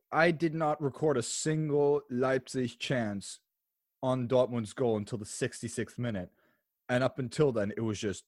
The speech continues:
Dortmund this, Dortmund that. Dortmund were pummeling that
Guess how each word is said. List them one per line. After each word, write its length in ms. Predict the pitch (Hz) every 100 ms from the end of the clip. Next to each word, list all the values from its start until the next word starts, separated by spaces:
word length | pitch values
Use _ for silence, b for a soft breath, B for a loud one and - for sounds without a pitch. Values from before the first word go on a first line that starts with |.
| -
Dortmund 480 | 113 107 107 95 -
this, 320 | 92 78 - -
Dortmund 400 | 110 110 101 95
that. 300 | 98 90 -
Dortmund 260 | 110 117
were 220 | 113 98 - _ -
pummeling 920 | 117 - 123 127 123 117 98 87 80 80 b b b b b _
that 400 | 117 117 117 -